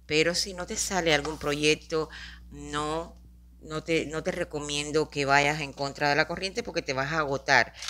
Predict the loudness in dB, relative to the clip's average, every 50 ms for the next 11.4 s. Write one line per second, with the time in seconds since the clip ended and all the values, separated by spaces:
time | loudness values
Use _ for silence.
0 | -12 -8 -6 -4 -2 -2 -2 0 0 0 2 2 4 4 4 4 2 0 -6 -14
1 | -20 _ -20 -12 -6 -2 -2 -2 -2 -4 -6 -8 -4 -2 0 0 0 -2 -6 -6
2 | -4 -2 -2 -2 -2 -2 -2 -4 -4 -4 -6 -8 -12 -10 -8 -8 -8 -8 -10 -14
3 | -14 -12 -10 -10 -8 -8 -4 0 0 0 0 -2 -4 -6 -6 -6 -6 -6 -6 -6
4 | -8 -8 -8 -4 -2 0 2 2 2 2 0 -2 -8 -12 -14 -20 -20 -20 -20 -20
5 | -20 -16 -12 -12 -12 -12 -10 -8 -6 -4 -4 -4 -6 -10 -14 -18 -16 -16 -14 -8
6 | -4 -2 -2 -2 0 0 0 0 0 -2 -10 -12 -12 -12 -14 -14 -12 -10 -8 -8
7 | -6 -6 -6 -6 -6 -8 -14 -20 -20 -20 -10 -6 -4 -4 -4 -6 -8 -16 -18 -16
8 | -16 -16 -18 -18 -20 _ -6 -2 0 2 2 2 0 -2 -4 -2 0 0 0 0
9 | -2 -6 -20 -20 -20 -20 -20 _ -2 2 4 4 4 4 4 2 0 0 0 0
10 | -2 -2 -2 -2 -2 0 2 2 2 2 0 -2 -2 -2 -2 -4 -4 -4 -2 0
11 | 0 2 4 6 6 6 6 4